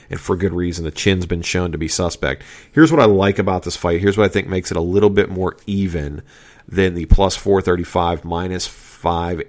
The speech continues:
eighty-five line that we're getting back on Israel Adesanya, is both of these guys are wildly accurate. Um, one of the things that Anderson Silva has showcased throughout his career is accuracy above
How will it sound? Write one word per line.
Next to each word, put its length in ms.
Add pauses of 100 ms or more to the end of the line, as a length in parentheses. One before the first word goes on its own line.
(120)
eighty-five 800
line 380
that 100
we're 100
getting 280
back 360
on 140
Israel 400
Adesanya, 460 (280)
is 160
both 300
of 40
these 180
guys 280
are 60
wildly 720
accurate. 560 (560)
Um, 500 (360)
one 240
of 80
the 80
things 240
that 80
Anderson 340
Silva 340
has 340
showcased 640
throughout 400
his 180
career 380
is 180 (120)
accuracy 600
above 420